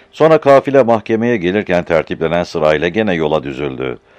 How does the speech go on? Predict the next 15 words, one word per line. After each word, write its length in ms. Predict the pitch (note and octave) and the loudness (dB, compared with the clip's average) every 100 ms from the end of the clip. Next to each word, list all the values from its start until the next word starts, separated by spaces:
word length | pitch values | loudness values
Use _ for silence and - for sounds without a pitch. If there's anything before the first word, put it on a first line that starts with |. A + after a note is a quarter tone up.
| - - | -20 -6
Ankara'nın 540 | - D3 D3 D3 D3+ A#2 | -2 2 4 2 2 0
beş 180 | A#2+ C#3 | -2 -2
on 80 | |
adım 260 | F2 C#2 D#2+ | -2 -4 -6
süren 300 | - D2+ D2+ | -4 -4 -4
çarşısında 580 | D#2+ E2 D#2 - C#2+ E2 | -2 -2 -2 -8 -6 -2
kahvelerin, 640 | G2+ F#2 D#2+ E2+ F#2 F2 | 2 2 0 -2 -4 -6
dükkanların 500 | F#2 - F2 F2 F#2 | -6 -2 -2 -2 -4
önünden 400 | F2 E2+ D#2+ E2 | -4 -2 -4 -2
geçtikten 520 | F2+ - F2+ G2+ G#2 | -4 -4 -8 -4 -4
sonra 340 | G2+ D#2 E2 D2 | -2 -2 0 0
Bent 240 | A2 F#2+ | -2 -2
Deresi'ne 440 | F#2+ F#2 F#2 F#2+ | -4 -2 -2 -4
doğru 240 | D2+ D2 D#2+ | -2 -4 -4
indik. 420 | C#2+ B1+ B1+ | -6 -8 -10